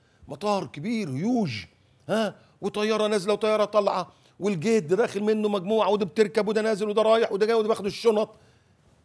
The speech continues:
ها، بيعملوا إيه دول؟ رايحين فين دول؟ <laughs> سبحان الله. "لا يغرنك تقلب الذين كفروا في البلاد، متاع"، آه، "قليل". متاع قليل، ما هو زي ربنا ما قال في سورة النساء:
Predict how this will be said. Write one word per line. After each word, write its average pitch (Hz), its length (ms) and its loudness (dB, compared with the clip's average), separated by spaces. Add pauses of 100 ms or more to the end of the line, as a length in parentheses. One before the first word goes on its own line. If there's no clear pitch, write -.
(140)
ها، 156 200 -4 (120)
بيعملوا 151 480 -4
إيه 160 80 -4
دول؟ 110 220 -10
رايحين 139 220 -4
فين 160 320 -6
دول؟ 107 160 -8 (220)
<laughs> 196 100 -14
سبحان 135 580 -12
الله. 107 320 -10 (580)
"لا 170 220 4
يغرنك 170 800 2
تقلب 143 680 -4
الذين 131 440 -4
كفروا 123 420 -6
في 110 140 -14
البلاد، 107 440 -10
متاع"، 220 720 4 (120)
آه، 156 260 -4 (200)
"قليل". 208 360 -4 (2000)
متاع 262 380 2
قليل، 269 460 0
ما 165 80 -4
هو 180 40 -2
زي 180 120 2
ربنا 208 260 2
ما 202 80 -2
قال 214 100 0
في 170 120 -6
سورة 185 320 -2
النساء: 165 680 -2